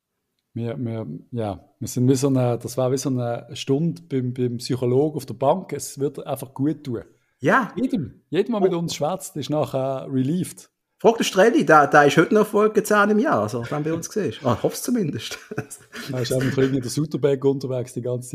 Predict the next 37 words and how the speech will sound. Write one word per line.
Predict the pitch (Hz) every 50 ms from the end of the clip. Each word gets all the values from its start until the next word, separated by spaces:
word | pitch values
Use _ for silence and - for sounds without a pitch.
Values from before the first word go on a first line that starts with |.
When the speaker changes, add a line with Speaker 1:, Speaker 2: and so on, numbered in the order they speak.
| 113
Speaker 1:
Zeit, | 113 - 117
seitdem | 120 117 107 101 101
habe | 107 110
ich | 107
gesehen. | 98 - 107 98 87 90 - -
Ähm, | 147 131 120 131 113 113 110 - - - - - - - -
Speaker 2:
<laughs> | 226 226 220 214 208 196 156 -
Speaker 1:
was | - 127
Speaker 2:
Also, | 151
Speaker 1:
soll | 196 247
ich | 226
Speaker 2:
wie | 165
Speaker 1:
wieder | 185 190
Speaker 2:
wir | 190
Speaker 1:
sagen? | 180 - 202 180 139 - 156 131 - - - 120
Was | 123 -
immer | 165 190 240
gesehen? | 247 - - 143 127 123 120 110
Völlig | - 151 185 180
den | - -
Faden | - - - 151 139 151 190 202 220 -
verloren. | - 240 208 160 135 120 113 110
Speaker 2:
Balotelli, | 143 - 160 170 170 165 165 - 175 165 175 190 196 220 220 220 220 226 226 226 - - _
äh, | - 160 160 160 160 160 156
Korruption, | 156 - 160 156 170 180 190 - - - - 156 156 151 160 180 185 -
Alpsteg. | - 135 143 190 220 214 - - - - 185 180 185 214 269 285 - - - -
Ähm, | 156 156 156 156 156 156
Speaker 1:
Ah | 233
ja, | 262 262
der | 208 170
Alpsteg, | 190 214 233 226 - - 226 220 180 139 123 -
der, | - 160
der | 160 - - 165
geht | 131 - 190 196 196
so | - 143
richtig | 127 120 156 226 - - - 240 - 214 -
ab | 190 208 - - - - - _